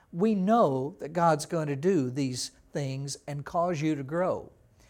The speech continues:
He's just saying, "Watch out for those undercurrents. Be aware that there's undercurrents there. And if you ask the Lord and you keep your hand in His and you walk with Him,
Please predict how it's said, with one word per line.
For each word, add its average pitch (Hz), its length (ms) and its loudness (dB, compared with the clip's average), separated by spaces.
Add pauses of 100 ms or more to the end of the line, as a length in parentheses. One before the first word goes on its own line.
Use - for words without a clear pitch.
(160)
He's 185 220 -2
just 214 240 0
saying, 165 260 0
"Watch 156 300 -4
out 139 240 -4
for 151 100 -4
those 127 360 -6
undercurrents. 120 800 -8 (360)
Be 175 160 6
aware 208 520 4
that - 220 -4
there's 143 280 -4
undercurrents 180 760 -2
there. 123 480 0 (400)
And 143 180 -4
if 135 220 -6
you 233 320 0
ask 196 340 -4
the 214 160 -6
Lord 170 480 2
and 131 100 -8
you 135 160 -2
keep 196 320 -8
your 190 160 0
hand 180 320 -2
in 190 140 -6
His 123 380 -2
and 123 200 -10
you 131 120 -6
walk 123 360 -2
with 165 180 -10
Him, 92 380 -12